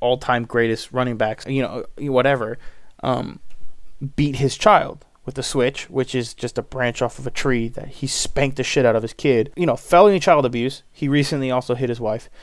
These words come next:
on a plane. Only suspended six games. You have Josh Gordon,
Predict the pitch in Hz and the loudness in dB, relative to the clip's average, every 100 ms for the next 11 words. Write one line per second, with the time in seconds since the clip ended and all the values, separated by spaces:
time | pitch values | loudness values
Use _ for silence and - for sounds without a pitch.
0 | - 123 120 - 127 - - - - 165 | -6 0 0 0 -6 -8 -14 -14 2 4
1 | 160 - - 139 - 123 - 120 - - | 6 2 2 2 2 -4 -6 -10 -12 -18
2 | - 151 143 143 135 131 123 - - 123 | -8 -2 0 6 8 8 6 -2 4 6
3 | 117 - 185 160 151 | 6 4 4 6 2